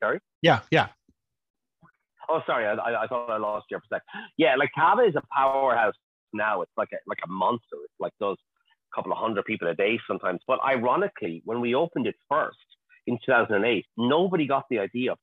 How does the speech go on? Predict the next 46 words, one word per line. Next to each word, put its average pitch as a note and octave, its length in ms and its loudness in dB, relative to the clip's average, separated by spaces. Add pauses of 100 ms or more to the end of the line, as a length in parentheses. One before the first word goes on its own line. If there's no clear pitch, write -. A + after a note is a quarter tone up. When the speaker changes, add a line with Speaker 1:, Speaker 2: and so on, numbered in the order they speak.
(100)
Speaker 1:
tapas. - 260 -4 (100)
No B2+ 140 2
one D3+ 140 2
got C3+ 280 0
the A2 80 -2
no-, G#2 280 -2
like, G#2 160 -6
they A#2 60 -8
were A2 80 -2
like, G#2 140 -4
"What F3+ 140 -6
do F#3 40 -6
you E3+ 60 -2
mean D3+ 240 -2
we G#2+ 120 -4
have G2 200 -8
to F#2+ 60 -10 (180)
share? G#2 340 0 (200)
Like, G#2 100 -4
why D3 200 2
is D3+ 220 0
stuff A#2+ 200 -2 (180)
smaller?" A2 580 0 (240)
Um, G2+ 320 2
"No, B2 320 0
I A#2 80 0
don't G#2+ 240 -4
like A2 200 -4 (100)
this." D2+ 140 -10 (380)
Uh, A#2+ 160 -2
'cause C3 120 -8
Irish D3+ 340 2
people C3 180 -2
are B2 60 0
like, G#2+ 260 -2
"I A#2+ 100 -4
want B2 260 -2
my B2+ 360 -4
food B2+ 200 -6
in G#2 180 -6
front B2 240 -4
of A2 140 -8
me E2+ 260 -8
and F#2+ 100 -6
it's - 160 -10
mine G#2 460 0